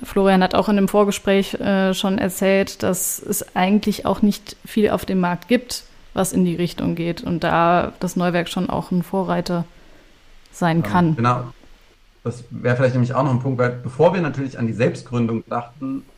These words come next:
Speaker 2: hatten wir gedacht, "Na, wo können wir vielleicht mal was einreichen?" Und dann stellten wir fest, hoppla, es gibt zwar viele Designmagazine im Sinne von, äh,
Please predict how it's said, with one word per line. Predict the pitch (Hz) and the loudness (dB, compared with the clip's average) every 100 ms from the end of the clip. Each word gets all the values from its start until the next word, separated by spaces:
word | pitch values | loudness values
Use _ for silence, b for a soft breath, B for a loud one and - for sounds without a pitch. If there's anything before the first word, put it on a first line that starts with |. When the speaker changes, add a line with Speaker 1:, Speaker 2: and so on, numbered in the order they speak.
| - _ _ - - - | -20 _ _ -20 -20 -10
Speaker 2:
hatten | 123 123 | -8 -4
wir | 120 | -2
gedacht, | 117 - | 0 0
"Na, | 120 117 | 0 0
wo | 127 | 2
können | 135 135 | 2 2
wir | 131 | 2
vielleicht | 127 123 123 - _ - | 0 -2 -4 -10 _ -8
mal | 117 | -4
was | - - | -4 0
einreichen?" | 127 - 101 104 107 139 170 b b b - | 2 2 2 0 -2 -6 -8 b b b -6
Und | 120 | -2
dann | 131 | 0
stellten | 123 131 143 131 | 2 2 2 0
wir | 127 | -2
fest, | 131 139 - | -2 -6 -6
hoppla, | 127 127 170 165 | -6 -2 0 -2
es | 120 | -6
gibt | - - | -10 -8
zwar | - 113 110 104 - | -2 2 2 0 -6
viele | - 131 120 110 95 - _ _ | -6 -2 2 0 -2 -12 _ _
Designmagazine | 117 - 101 107 107 104 104 - 127 123 | -6 -4 -4 -2 -4 -4 -6 -4 0 0
im | 117 101 | 0 -4
Sinne | 98 101 95 | -4 -6 -6
von, | - 104 95 92 92 - | -6 -6 -4 -4 -6 -8
äh, | 101 98 | -10 -8